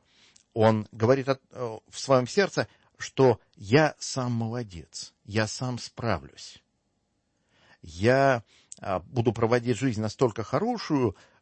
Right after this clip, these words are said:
что Бог мне должен вечное спасение, что я выполнил свою часть завета. Бог просто обязан мне даровать вечное спасение.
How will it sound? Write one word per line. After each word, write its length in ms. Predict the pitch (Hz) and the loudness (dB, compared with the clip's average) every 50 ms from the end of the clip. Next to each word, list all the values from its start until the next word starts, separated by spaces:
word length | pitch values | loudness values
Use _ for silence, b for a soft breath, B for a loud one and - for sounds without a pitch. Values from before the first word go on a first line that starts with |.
| b | b
что 480 | - - - - _ _ - 156 160 156 | -14 -14 -14 -14 _ _ 0 0 0 0
Бог 380 | - 117 110 156 208 214 - | -2 -2 4 4 4 4 4
мне 360 | - 117 131 151 180 175 160 - _ _ _ _ 110 92 _ | 0 -4 -2 0 0 -2 -2 -4 _ _ _ _ -20 -8 _
должен 560 | - 156 175 196 180 151 110 95 87 78 - _ _ | 6 8 10 10 8 8 4 -2 -8 -12 -14 _ _
вечное 440 | 101 110 113 101 - - 92 95 | -6 -6 -6 -6 -8 -14 -14 -16
спасение, 440 | 92 _ _ 95 92 - - - _ _ _ _ _ _ _ _ _ _ _ _ _ _ _ _ _ _ _ _ | -16 _ _ -18 -16 -16 -18 -20 _ _ _ _ _ _ _ _ _ _ _ _ _ _ _ _ _ _ _ _
что 220 | - - _ - | -20 -14 _ -8
я 320 | 101 - 131 156 175 160 - _ | -2 2 4 4 4 2 -2 _
выполнил 760 | - 95 - - - - 214 196 - 151 139 127 117 107 92 | -16 -16 -16 -4 0 0 0 2 4 4 4 6 4 2 -2
свою 240 | - - - 107 107 | -4 -6 -6 -6 -6
часть 260 | - - 107 92 80 | -4 -6 -8 -8 -6
завета. 380 | 85 95 98 98 85 - - - _ _ _ _ _ _ _ _ _ _ _ _ _ _ _ _ _ _ _ _ _ | -8 -8 -8 -8 -10 -12 -14 -20 _ _ _ _ _ _ _ _ _ _ _ _ _ _ _ _ _ _ _ _ _
Бог 260 | 87 90 123 151 - | 2 2 2 2 4
просто 320 | - 135 135 - - 131 | 0 -2 -2 0 2 2
обязан 520 | 117 104 90 98 139 190 208 190 - 120 117 | 2 2 4 2 4 4 4 0 -2 -6 -8
мне 100 | 107 95 | -8 -8
даровать 340 | 87 92 90 85 80 - | -6 -8 -8 -8 -10 -14
вечное 340 | - 78 - - - 82 92 | -18 -18 -18 -18 -18 -18 -20
спасение. 520 | - - _ - - - - - _ _ | -20 -20 _ -20 -20 -20 -20 -20 _ _